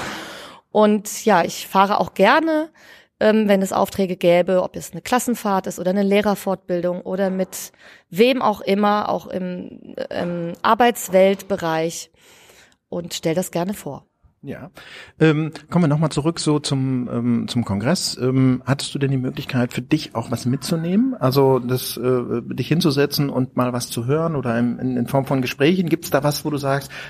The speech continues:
Speaker 2: das ist nochmal so ein, so ein besonderer Punkt, neben ganz vielen wahrscheinlich?
Speaker 1: Also das, was mir jetzt als erstes in den Sinn kommt, sind die Gespräche, ähm, mit Kollegen beim Essen, in den Pausen. Ich habe jemand ganz Neues kennengelernt und der war eben bei einer Fortbildung, da komme ich gerade her,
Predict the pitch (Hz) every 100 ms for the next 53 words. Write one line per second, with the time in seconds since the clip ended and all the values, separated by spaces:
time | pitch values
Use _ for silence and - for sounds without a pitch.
0 | - 147 143 147 147 139 143 131 127 123
1 | 120 - - - 117 113 120 185 190 202
2 | 202 190 226 240 - - 143 143 135 135
3 | 135 143 151 170 170 160 156 160 175 220
4 | - - - - - - - - - _
5 | - 180 196 196 208 226 208 196 190 -
6 | 180 185 190 226 - - 208 185 185 208
7 | - 196 190 196 180 190 - - 175 180
8 | - 190 180 175 175 170 170 170 165 170
9 | 170 - _ _ - _ 180 - 214 196
10 | 208 240 226 175 190 196 185 - 202 185
11 | 185 185 196 170 185 185 180 185 185 180
12 | 190 196 185 180 190 185 - 190 185 220
13 | 247 - 214 208 196 190 180 190 190 180
14 | 180 180 190 180 180 175 175 170 185 185
15 | 185 175 175 190 185 - 175 170 165 220
16 | 262